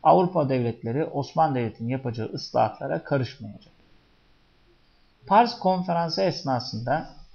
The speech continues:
Osmanlı Devleti ıslahat fermanını hazırlayarak konferansa sunmuştur.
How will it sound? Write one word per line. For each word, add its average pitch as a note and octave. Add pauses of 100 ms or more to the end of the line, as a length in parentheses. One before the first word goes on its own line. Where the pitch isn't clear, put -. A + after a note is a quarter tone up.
(380)
Osmanlı D#3+
Devleti D#3
ıslahat E3
fermanını B2+
hazırlayarak C3
konferansa B2
sunmuştur. B2+